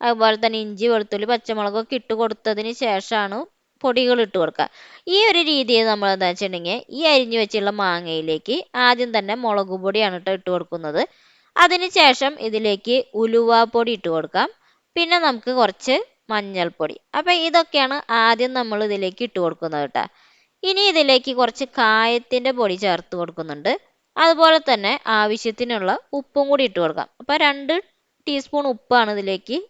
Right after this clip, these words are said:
ഇട്ട് കൊടുക്കുന്നത്. അങ്ങനെ ഈ ഉപ്പൊക്കെ ഇട്ടിട്ട് ഇതിനെ നന്നായിട്ട് തന്നെ നമുക്കൊന്ന് മിക്സ് ചെയ്തെടുക്കണം. അപ്പൊ ഇതിൻ്റെ എല്ലാ ഭാഗത്തേക്കും പിടിക്കത്തക്ക രീതിയിലൊന്ന് മിക്സ് ചെയ്തെടുക്കുകയാണ് ചെയ്യുന്നത്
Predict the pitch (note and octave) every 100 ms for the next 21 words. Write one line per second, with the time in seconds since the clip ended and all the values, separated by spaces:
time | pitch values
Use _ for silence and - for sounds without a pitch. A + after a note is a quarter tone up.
0 | - A3+ G3+ F#3 F3 E3+ D#3 D3+ - _
1 | _ _ _ - G4+ G4+ G4+ F#4 F4+ -
2 | C4+ B3 B3+ G#3+ G3 A#3+ G#3 F#3+ G#3+ G3+
3 | G3 G3+ G#3+ A#3+ B3 B3+ B3+ G#3+ F#3+ F3
4 | G3 F#3 A3 A3+ G3+ - C4 A#3 F#3+ D#3
5 | - E3 D4 _ _ _ _ - C4+ D4+
6 | E4+ D4+ B3+ C#4+ F4+ - B3+ C4+ B3 B3
7 | B3 B3+ C4 C#4 B3+ A#3 A#3 A3 G#3 B3+
8 | B3 G#3 G3 G3+ G3+ A3 G#3+ F3 F3 G3+
9 | F#3 D4+ _ G3 G3 - - A#3+ A3 F#3
10 | F3+ F3+ G#3 B3 A3 G#3